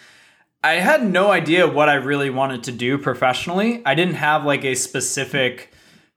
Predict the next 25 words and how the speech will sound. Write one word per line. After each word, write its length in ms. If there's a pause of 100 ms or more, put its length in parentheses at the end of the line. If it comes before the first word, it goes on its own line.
career 520
path 380
in 140
mind 460
of, 100
like, 400
"Oh 100
yeah, 320
like, 340 (200)
I 100
want 360
to 100
be, 680 (380)
you 140
know, 240
a 80
software 440
developer," 640
or, 200
"I 80
want 320
to 60
be 320
in 220
sales." 800